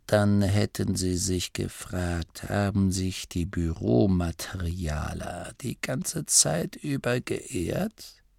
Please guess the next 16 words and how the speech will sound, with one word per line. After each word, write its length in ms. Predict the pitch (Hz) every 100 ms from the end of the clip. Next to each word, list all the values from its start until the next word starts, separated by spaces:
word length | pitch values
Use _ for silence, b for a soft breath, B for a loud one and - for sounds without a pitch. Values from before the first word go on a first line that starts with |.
| _ _ _ _ _ _ _
Vielleicht 720 | - 277 226 214 98 82 - -
wäre 440 | 82 78 80 - -
eine 320 | 78 78 78 -
Panik 540 | 131 139 196 226 - -
ausgebrochen. 1200 | - - - 101 - - - - - - -
Nein, 720 | - - - - 78 71 67 67
so 420 | - 80 - - 359
etwas 560 | 190 - - 165 131 -
darf 420 | 87 82 82 -
nicht 300 | 82 - -
passieren. 800 | - - - - - - 202 165
Wir 160 | 110 101
müssen 420 | 104 120 - 131
die 200 | 123 58
Nomen 680 | 117 131 73 73 71 69
zusammenhalten. 1300 | - 151 143 165 180 208 131 107 117 120 - 127 113